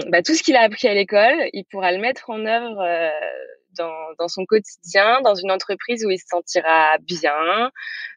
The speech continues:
euh, respecté, où il pourra continuer à jouer avec ses copains après l'école, <laughs> euh, il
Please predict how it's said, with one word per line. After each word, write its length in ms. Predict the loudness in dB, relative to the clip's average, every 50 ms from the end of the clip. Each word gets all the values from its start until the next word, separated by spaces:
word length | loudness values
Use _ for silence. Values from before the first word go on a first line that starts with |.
| 0
euh, 200 | 2 4 4 4
respecté, 920 | 4 0 -2 -4 -2 -4 -4 _ _ _ 2 4 6 6 6 6 6 4 4
où 100 | 2 -2
il 60 | -6
pourra 260 | -6 -6 -4 -4 -4
continuer 460 | -4 -6 -12 -12 -10 -8 -4 0 2
à 100 | 2 2
jouer 160 | 2 2 2 2
avec 220 | 2 2 -2 -4
ses 140 | -4 -8 -6
copains 380 | -6 -6 -8 -4 -2 -2 -2
après 220 | -2 -4 _ -8 -6
l'école, 640 | -6 -6 -6 -2 0 2 4 4 4 2 2 0 0
<laughs> 840 | 0 0 -2 -4 -6 -8 -10 -18 -18 -18 -18 -18 -20 _ -10 -6
euh, 500 | -4 -2 -2 0 0 0 0 -2 -2 -4 -6
il 80 | -8